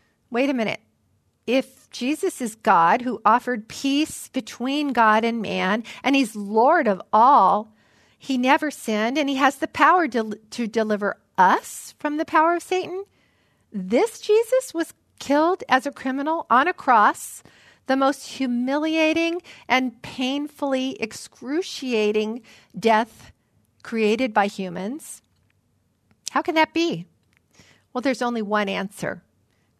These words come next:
God willed it. Luke confirms this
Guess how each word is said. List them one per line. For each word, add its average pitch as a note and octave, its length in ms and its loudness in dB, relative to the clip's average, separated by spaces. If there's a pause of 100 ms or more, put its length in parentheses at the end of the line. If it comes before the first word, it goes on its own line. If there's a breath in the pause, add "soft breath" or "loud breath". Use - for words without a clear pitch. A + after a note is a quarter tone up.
God A#3 240 2
willed A#3+ 280 -2
it. - 240 -8 (960)
Luke C4+ 280 -2
confirms A#3+ 600 -4
this G#3 360 -4